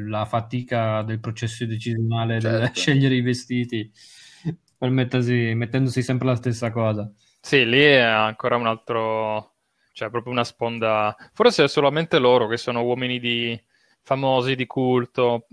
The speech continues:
Speaker 3: possono permettersi, no, un pochino queste, queste cose, mi sembra. Perché se noi andassimo al lavoro sempre con gli stessi vestiti, ci pens-, cioè, penso che avremmo
Speaker 1: Noi saremmo considerati dei cretini.
Speaker 3: Eh, esatto.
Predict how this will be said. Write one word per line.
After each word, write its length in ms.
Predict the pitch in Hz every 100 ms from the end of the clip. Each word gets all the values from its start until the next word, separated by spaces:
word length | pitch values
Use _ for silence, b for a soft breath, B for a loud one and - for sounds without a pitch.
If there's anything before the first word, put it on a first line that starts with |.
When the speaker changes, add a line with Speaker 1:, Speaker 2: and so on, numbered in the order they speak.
| -
Speaker 3:
possono 300 | 135 - 131
permettersi, 540 | 123 127 127 127 123 123
no, 160 | 123
un 100 | 135
pochino 320 | 131 123 131 123
queste, 520 | 123 - 120 117 117
queste 280 | - - 117
cose, 360 | - 113 107 113
mi 100 | 113
sembra. 500 | 120 113 117 113 - B B B B
Perché 240 | 131 - 135
se 140 | 143
noi 140 | 147
andassimo 580 | 147 143 139 147 139 135
al 80 | 147
lavoro 300 | 139 135 127
sempre 300 | 123 143 151
con 100 | 147
gli 140 | 135 131
stessi 380 | - 147 - 139
vestiti, 760 | 135 - 135 139 - 147 151 139 _ _ _ _ _
ci 180 | - 123
pens-, 300 | 127 120 120
cioè, 240 | - 117 113 _ _ _
penso 300 | 123 120 131
che 100 | 120
avremmo 1120 | 117 120 120 117 113 110 110 123 135 - - _ _ _ -
Speaker 1:
Noi 140 | 139
saremmo 340 | 143 139 135 131
considerati 500 | 135 127 123 120 123
dei 140 | 120
cretini. 580 | 120 117 117 123 143 156
Speaker 3:
Eh, 180 | 135 156
esatto. 480 | 147 127 117 123